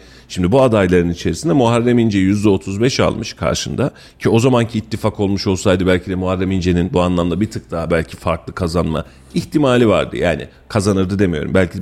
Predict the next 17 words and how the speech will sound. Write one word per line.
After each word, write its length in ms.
şu 380
son 220
seçimdeki 640
gibi 140
olurdu. 420
E, 120
bu 80
adam 220
parti 320
içerisine 520
dönüyor. 300
İtirazları 680
var. 160
"Beni 180
yalnız 360
bıraktınız." 540
diyor. 160